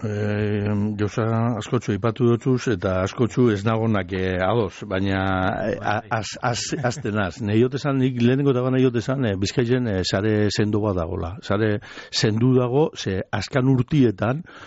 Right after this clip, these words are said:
Speaker 1: eh, baliabide mailan, eh, eta errekurso mailan, eh, inbertsioik, eh, egin dizelako, eta, eta hori, eh, hori testablie da, nahi dut esan.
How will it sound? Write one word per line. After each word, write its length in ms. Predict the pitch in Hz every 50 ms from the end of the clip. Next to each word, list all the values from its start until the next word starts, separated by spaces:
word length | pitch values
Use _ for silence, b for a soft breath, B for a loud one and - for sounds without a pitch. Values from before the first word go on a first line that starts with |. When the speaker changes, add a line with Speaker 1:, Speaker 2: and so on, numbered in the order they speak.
| B B
Speaker 1:
eh, 400 | - - 101 95 95 92 92 92 87
baliabide 720 | 87 95 104 104 113 120 120 120 127 131 120 120 117 110 104
mailan, 560 | 107 110 110 110 101 98 98 117 135 143 160
eh, 360 | 120 98 95 92 90 90 90 85
eta 380 | - 95 87 90 87 87 92 107
errekurso 520 | 107 98 104 104 - 127 107 - - 117 104
mailan, 440 | 120 117 113 113 117 123 131 139 B B B B B B
eh, 500 | - 95 92 90 90 90 90 87 90 - - 104
inbertsioik, 640 | 95 101 104 113 101 - - 110 101 98 92 87
eh, 320 | 104 95 92 95 95 101 107
egin 140 | 101 104 104
dizelako, 640 | 117 - - 131 120 123 131 - 156 165 - - -
eta, 540 | - 98 90 - 92 87 87 87 87 87 B B B B B B _
eta 260 | - 95 - - 90 90
hori, 420 | 92 98 107 113 117 117 117 - -
eh, 640 | 98 98 95 92 92 92 90 92 90 90 90 92 -
hori 220 | - 110 110 113
testablie 560 | 104 - 113 - - 127 117 101 90 85 82 80
da, 220 | 80 78 76 - _
nahi 100 | - 95
dut 100 | 92 85
esan. 260 | 85 - 110 92 87